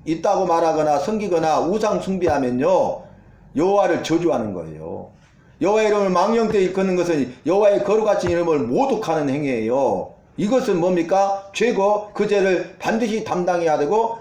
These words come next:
죽어야 되는데 반드시 죽어야 되고 온 회중이 돌로 쳐서 죽이는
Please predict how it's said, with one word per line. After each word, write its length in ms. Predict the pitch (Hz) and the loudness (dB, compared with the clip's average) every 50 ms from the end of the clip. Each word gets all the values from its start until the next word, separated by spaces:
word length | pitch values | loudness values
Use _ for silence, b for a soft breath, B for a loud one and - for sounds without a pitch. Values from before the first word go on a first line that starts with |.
| - - | -12 -10
죽어야 400 | - 175 180 202 214 202 185 175 | -6 -4 0 2 2 2 2 2
되는데 400 | 170 160 156 151 165 170 170 170 | 0 0 0 0 0 0 -2 -2
반드시 500 | - - 185 226 220 254 220 190 196 - | -6 -4 -4 -2 0 -2 -2 -2 -4 -4
죽어야 300 | - 156 160 156 147 139 | -2 -2 0 2 0 0
되고 420 | 135 135 147 196 202 160 - B B B B | 0 0 0 2 2 2 0 B B B B
온 260 | - 180 226 220 208 | 0 2 2 2 2
회중이 320 | 190 220 214 208 185 170 - | 0 0 0 0 -2 -2 -2
돌로 300 | - 226 240 233 220 - | -2 0 0 0 0 0
쳐서 240 | 185 175 180 175 - | 0 0 -2 -2 -2
죽이는 360 | - 151 165 170 151 123 | -4 -4 -2 -2 -2 -2